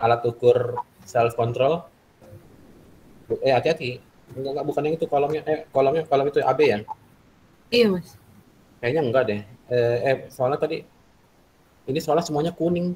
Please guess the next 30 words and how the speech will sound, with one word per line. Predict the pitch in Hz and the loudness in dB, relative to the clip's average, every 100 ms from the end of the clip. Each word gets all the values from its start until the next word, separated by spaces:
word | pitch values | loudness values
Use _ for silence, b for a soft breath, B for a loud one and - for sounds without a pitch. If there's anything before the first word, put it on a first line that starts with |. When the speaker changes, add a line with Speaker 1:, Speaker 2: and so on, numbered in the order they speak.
| - _ _ _ _ _ _ _ _ _ - | -10 _ _ _ _ _ _ _ _ _ 2
Speaker 2:
Oh, | 233 | 6
dari | 214 | 8
awal | 196 196 208 | 8 6 4
ya? | 170 165 - - - - | 2 -2 -14 -20 -20 -10
Speaker 1:
Iya, | 131 160 | -2 2
dari | 127 123 | 2 4
awal | 147 131 | 4 2
kan. | 151 147 | -2 -4
Nanti | 127 127 | -6 -2
kalau | 131 120 | 0 0
gitu | 127 151 | 0 0
nggak | 123 | 0
Speaker 2:
Iya. | 165 | 0
Speaker 1:
semua, | 117 - 131 - | -6 -6 -8 -4
nggak | 117 107 | -4 -2
semua | 117 117 | -2 -2
itemnya | 117 139 113 | -2 -4 -4
dong. | 95 95 _ _ _ _ _ _ _ _ _ _ _ _ _ - - _ _ _ _ _ - | -6 -8 _ _ _ _ _ _ _ _ _ _ _ _ _ -20 -20 _ _ _ _ _ -4
Ya, | 117 - _ _ _ | -4 -4 _ _ _
itemnya | 120 127 160 185 | 0 2 0 -2
cuma | 175 156 | 0 0
ada | 147 | 2
satu | 117 - 156 | 0 0 0
yang | 135 | 0
unfavorable | 123 131 127 113 113 | -2 -6 -4 0 2
ya? | 143 95 - _ _ _ _ B B B B B B B _ | 0 -4 -10 _ _ _ _ B B B B B B B _
Speaker 2:
Eh, | 202 196 196 202 | -2 0 2 4
jadi | 214 | 2
itu | 240 262 | 2 -2
tadi | 240 240 | -2 0